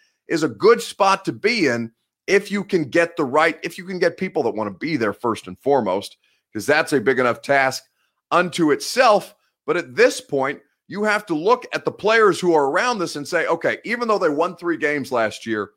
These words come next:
are we better without those two players in particular?" And I don't think you are. I, you would have a really, really hard time selling me on the idea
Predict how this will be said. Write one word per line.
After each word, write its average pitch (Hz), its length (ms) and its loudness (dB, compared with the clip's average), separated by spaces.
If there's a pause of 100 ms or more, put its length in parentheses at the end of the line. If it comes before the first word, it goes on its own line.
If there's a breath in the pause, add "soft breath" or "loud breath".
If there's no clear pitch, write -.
(640)
are 190 260 6
we 202 180 0
better 175 400 2
without 156 460 0
those 143 300 0
two 151 200 -4
players 135 560 -2
in 139 160 -8
particular?" 151 560 -8 (480)
And 165 200 -2
I 208 160 2
don't 233 260 2
think 185 260 -4
you 151 260 -6
are. 190 420 2 (480)
I, 185 200 0
you 202 120 -4
would 202 120 4
have 170 140 4
a 160 60 4
really, 233 580 -2
really 208 400 0
hard 185 420 2
time 170 320 0
selling 196 480 2
me 131 180 -4
on 127 160 -6
the 127 120 -4
idea 143 580 -2